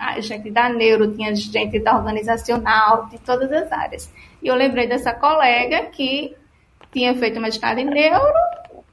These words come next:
e tava atuando na neuroavaliação. Aí eu falei com ela, "Olha, eu tô ach-, eu acho que eu tenho T D A H, conversei um pouco", ela, "Tá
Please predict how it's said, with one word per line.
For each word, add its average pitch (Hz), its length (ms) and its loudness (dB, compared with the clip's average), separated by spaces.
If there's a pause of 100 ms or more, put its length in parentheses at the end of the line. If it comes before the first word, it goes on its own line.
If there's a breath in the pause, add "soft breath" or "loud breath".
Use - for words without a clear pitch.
(140)
e 294 580 0
tava 294 280 2
atuando 302 840 0
na 254 240 0
neuroavaliação. 262 880 -2
Aí 240 100 0
eu 262 60 -2
falei 285 300 0
com 453 240 0
ela, 320 240 4
"Olha, 240 160 2
eu 226 180 -2
tô 247 100 -2
ach-, 240 220 -4
eu 240 140 0
acho 247 180 -4
que 247 100 -10
eu - 20 -6
tenho 240 160 -12
T 233 120 -4
D 233 140 0
A 269 140 0
H, 240 400 -2
conversei 233 260 -4 (120)
um 247 100 -6
pouco", 262 260 -2
ela, 415 100 -4
"Tá 605 120 -6